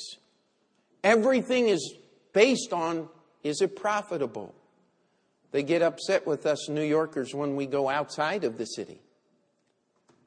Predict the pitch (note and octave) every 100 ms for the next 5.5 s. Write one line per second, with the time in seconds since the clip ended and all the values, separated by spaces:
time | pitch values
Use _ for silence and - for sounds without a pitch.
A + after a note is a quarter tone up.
0 | _ _ _ C#3 D3+ B2+ - F#3 G3 G3
1 | E3 F3+ A3+ C#3 - - _ _ _ _
2 | - F#3 E3 E3 F3 B2+ - - B2+ -
3 | F3 F3 D3+ C#3 D#3 F3 - B2 A#2 B2+
4 | - E3 D#3 B2+ - C3 C#3+ E3 D3+ D3
5 | E3+ E3+ D#3+ G#2 -